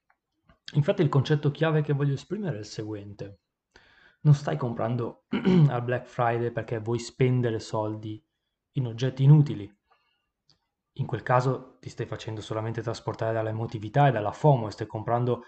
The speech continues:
cose di cui probabilmente non hai bisogno. No, tu stai comprando al Black Friday perché lo stesso oggetto che a dicembre pagherai probabilmente a prezzo pieno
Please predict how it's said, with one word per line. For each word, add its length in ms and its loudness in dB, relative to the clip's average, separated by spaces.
cose 320 6
di 100 0
cui 140 0
probabilmente 460 -2
non 120 -4
hai 80 -4
bisogno. 640 -4
No, 280 0
tu 120 -4
stai 180 0
comprando 360 2
al 60 -2
Black 200 -2
Friday 280 -4
perché 520 -4
lo 120 2
stesso 400 -4
oggetto 840 -4
che 120 -4
a 40 2
dicembre 520 2
pagherai 680 -6
probabilmente 540 0
a 20 -8
prezzo 340 -4
pieno 600 -6